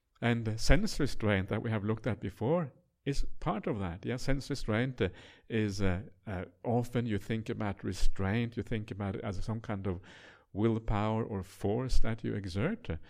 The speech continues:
but really, the ideal way of practicing sense restraint is to use your power of reflection and contemplation. In other words, using wisdom, yeah, using wisdom power is a kind of Ajahn Brahm's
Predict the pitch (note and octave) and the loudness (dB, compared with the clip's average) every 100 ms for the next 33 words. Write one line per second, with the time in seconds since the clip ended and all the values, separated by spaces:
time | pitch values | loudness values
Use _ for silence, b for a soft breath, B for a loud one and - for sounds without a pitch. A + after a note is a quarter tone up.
0 | B B B - A#2+ B2+ G#3+ E3 F#2+ G#2 | B B B -10 -2 0 0 0 -2 -4
1 | A#2+ A#2 D3 C#3 A#2+ A#2+ A#2 F#2+ G#2 - | -4 -4 -4 -4 -4 -2 0 0 -2 -4
2 | A2 - A#2 G#2+ F#2+ A#2 E3+ - B2 - | -4 -4 -4 -4 -2 -4 -6 -4 0 0
3 | G#2 F2+ - A2+ - A2 G#2+ A2 F#2+ F2 | 0 -4 -6 -8 -4 -4 -2 0 -2 -4
4 | - - G#2+ G2+ - G#2 A2 G#2 B2+ F#2+ | -10 -8 -6 -4 -2 -2 -2 -2 -4 -6
5 | G2 - A2 - - G2+ G2 G#2 F#2 G2 | -4 -4 -4 -4 -4 -4 -4 -6 -6 -6
6 | - F#2+ G2 G2+ - B - A#2 B2+ A#2 | -4 -4 -4 -6 -8 B -4 -2 0 -2
7 | A#2+ A2+ A2 A#2+ A#2 B B B F#2 C#3+ | -2 -2 -4 -2 -6 B B B 0 6
8 | - E3+ F2+ E2 - - G#2 B2+ A#2+ A#2 | 6 6 0 -4 -12 -10 -6 -4 -4 0
9 | B2 G#2 D3+ - B2 - G2 F#2+ F2+ F#2+ | 0 2 4 4 4 2 2 2 0 -2
10 | F#2+ F#2 A2+ G2 G#2+ G#2+ F#2 G2 G#2+ F#2 | 2 2 2 -4 -4 -4 -2 -2 -2 2